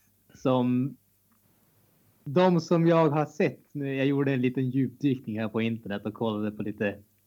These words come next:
videos och läste om dessa, dessa människor verkar ha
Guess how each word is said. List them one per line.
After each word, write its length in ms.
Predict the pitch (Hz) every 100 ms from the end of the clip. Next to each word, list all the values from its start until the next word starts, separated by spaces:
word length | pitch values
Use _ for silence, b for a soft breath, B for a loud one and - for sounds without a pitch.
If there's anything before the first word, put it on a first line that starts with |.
| _ 120
videos 560 | 120 120 113 113 113
och 220 | 117 110 131
läste 600 | 135 147 135 131 - 147
om 220 | 123 123
dessa, 440 | 123 113 131 110 - _ _ _ _ _ _
dessa 340 | 117 123 123
människor 760 | 139 139 139 156 147 120 110 107 120
verkar 420 | 127 127 120 135
ha 400 | 123 127 123 113